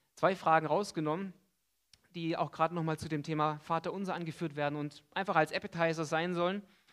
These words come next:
oder dienen sollen, wenn man sich nochmal mit dem Vater Unser näher beschäftigen möchte, kann man auch einfach mal im Heidelberger Katechismus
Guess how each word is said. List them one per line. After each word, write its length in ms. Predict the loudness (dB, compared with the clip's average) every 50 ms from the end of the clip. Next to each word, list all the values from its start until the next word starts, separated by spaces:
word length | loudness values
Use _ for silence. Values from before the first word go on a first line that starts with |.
| -14 -8
oder 160 | -6 -6 -4
dienen 220 | -2 -2 -2 -2
sollen, 420 | 2 4 4 4 4 2 0 -4 -4
wenn 100 | -4 -2
man 140 | -2 -2 -4
sich 140 | -4 -6
nochmal 160 | -4 -4 -4 -4
mit 60 | -4
dem 100 | -4 -4
Vater 260 | 0 0 0 0 -2
Unser 200 | -6 -6 -6 -6
näher 180 | -4 -4 -4 -4
beschäftigen 460 | -6 -4 -6 -6 -6 -6 -8 -6 -6
möchte, 300 | -6 -6 -6 -8 -10 -10 -10 -16 _ _ _ _ _
kann 120 | -2 0 0
man 80 | 2
auch 80 | 2 0
einfach 200 | -2 -4 -4 -2
mal 140 | 0 0 -2
im 100 | 0 -2
Heidelberger 420 | -2 -2 -2 -2 -2 -2 -4 -4
Katechismus 720 | -4 -6 -8 -8 -8 -10 -8 -6 -4 -6 -6 -6 -8 -12